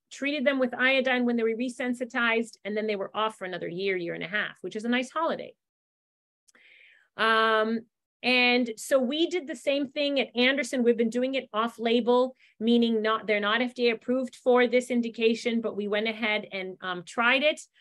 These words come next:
And we took patients who, um, had thyroid cancer and were on targeted therapy for whatever reason. Um, they had growing disease, symptomatic disease. And then we did a scan to look if they took up iodine. So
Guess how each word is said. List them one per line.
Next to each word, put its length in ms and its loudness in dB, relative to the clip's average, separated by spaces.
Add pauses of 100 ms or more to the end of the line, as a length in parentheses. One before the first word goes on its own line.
(260)
And 120 2
we 140 0
took 300 -6
patients 500 -4
who, 360 2 (320)
um, 420 4
had 320 0
thyroid 440 0
cancer 340 -4
and 100 -2
were 120 -8
on 260 0 (100)
targeted 500 0
therapy 380 2
for 260 -4
whatever 460 -2
reason. 480 -4 (480)
Um, 500 4
they 140 -2
had 220 -2
growing 360 4
disease, 460 -2
symptomatic 580 -2
disease. 580 -6 (340)
And 200 4
then 240 2
we 160 -2
did 220 -2
a 60 -6
scan 680 0
to 140 -4
look 260 -2
if 120 -6
they 140 2
took 240 -8
up 140 0
iodine. 560 0
So 440 -2